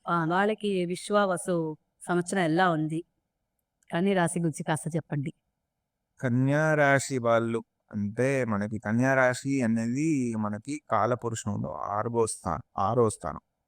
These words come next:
Speaker 2: ఆరో స్థానం అనేది రుణరోగ శత్రు స్థానం, ఉద్యోగ స్థానం. అదేలాగా మన బాడీ పార్ట్‌లో స్టమక్
Speaker 1: ఆ.
Speaker 2: అనే ఫంక్షన్స్ అన్నీ చెప్పేది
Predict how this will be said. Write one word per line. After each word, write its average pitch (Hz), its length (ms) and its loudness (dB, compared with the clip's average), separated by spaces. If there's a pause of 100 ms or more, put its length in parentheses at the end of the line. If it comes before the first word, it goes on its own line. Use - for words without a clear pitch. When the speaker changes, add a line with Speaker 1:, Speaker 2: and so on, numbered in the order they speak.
(1160)
Speaker 2:
ఆరో 147 320 4
స్థానం 131 440 4
అనేది 123 400 4
రుణరోగ 123 560 0
శత్రు 113 420 -6
స్థానం, 107 520 -4 (200)
ఉద్యోగ 113 460 0
స్థానం. 107 540 -4 (1200)
అదేలాగా 131 600 4 (1400)
మన 101 180 -2 (680)
బాడీ 113 540 2
పార్ట్‌లో 120 480 2 (680)
స్టమక్ 113 500 -2 (840)
Speaker 1:
ఆ. 160 200 -2
Speaker 2:
అనే 98 200 -4
ఫంక్షన్స్ 107 560 -4
అన్నీ 104 300 -4
చెప్పేది 110 560 -8